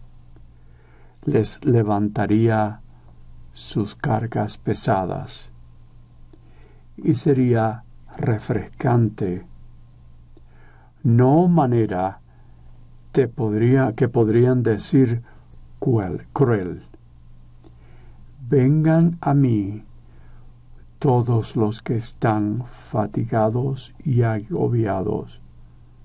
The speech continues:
por la carga, y yo los aliviaré".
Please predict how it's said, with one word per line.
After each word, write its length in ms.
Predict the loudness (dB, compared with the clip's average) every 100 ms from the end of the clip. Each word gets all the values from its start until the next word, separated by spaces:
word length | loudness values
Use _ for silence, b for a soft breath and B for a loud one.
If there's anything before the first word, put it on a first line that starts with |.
| -20 -20 -20 -20 -20 -20 -4
por 280 | -4 -2 -2
la 140 | -2
carga, 680 | -4 -6 -6 -6 -6 -8 -12 -20 -20 -20 -20 -20 -20 -20 -20 -18
y 200 | -4 -4
yo 500 | 0 0 0 -2 -10 -20 -10
los 300 | -8 -8 -10 -6
aliviaré". 720 | -4 -4 -4 -2 -2 -4